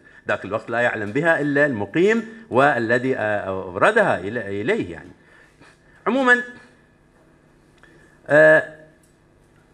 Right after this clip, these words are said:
رغم ما اللي قلته الآن ورغم ما موجود عن هؤلاء ال-، ال-، ال-، ال-، الوكلاء أو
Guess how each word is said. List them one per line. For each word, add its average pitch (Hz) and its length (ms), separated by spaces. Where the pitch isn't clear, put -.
رغم 226 440
ما 180 260
اللي 131 320
قلته 160 300
الآن 101 320
ورغم 180 360
ما 165 120
موجود 143 560
عن 127 180
هؤلاء 131 460
ال-، 98 340
ال-، 90 200
ال-، 82 280
ال-، 52 600
الوكلاء 117 720
أو 90 340